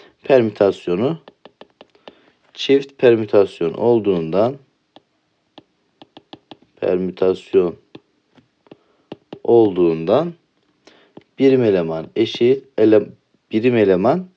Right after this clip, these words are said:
elemanıdır A N. Değil mi? Olup bizim A N'imiz boştan farklıdır.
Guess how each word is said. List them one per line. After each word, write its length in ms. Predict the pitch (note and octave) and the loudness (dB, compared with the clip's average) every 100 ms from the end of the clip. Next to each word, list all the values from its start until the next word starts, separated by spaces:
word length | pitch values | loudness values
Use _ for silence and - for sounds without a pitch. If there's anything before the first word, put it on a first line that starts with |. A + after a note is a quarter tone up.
| _ | _
elemanıdır 760 | G#2+ G#2+ A#2 A#2+ A2+ G#2 F3 - - | 2 2 2 0 -2 -2 -2 -4 -2
A 220 | A2+ A#2+ | 2 4
N. 200 | A#2 F2 - _ _ _ _ _ _ _ _ _ - | 2 0 -6 _ _ _ _ _ _ _ _ _ -6
Değil 140 | D#3 | -4
mi? 160 | C3+ E2 - | -4 -8 -2
Olup 560 | B2 G#2+ A#2+ - - _ _ - _ _ - _ _ _ _ _ _ _ - | 0 4 2 0 -14 _ _ -20 _ _ -20 _ _ _ _ _ _ _ -12
bizim 400 | A#2 G2 F#2 F2 | -6 -4 -4 -8
A 240 | - A2+ A2+ | -2 2 4
N'imiz 680 | G2+ F2+ E2+ A2 C#3+ - - - _ _ _ - _ - _ _ - _ | 4 2 -2 -2 -4 -8 -20 -20 _ _ _ -20 _ -20 _ _ -20 _
boştan 680 | - A#2+ G2+ - G2+ A2+ C3 | -2 2 2 0 2 2 2
farklıdır. 840 | C3+ - A#2 G#2 - E2 - - | -6 -2 0 0 -6 -10 -10 -20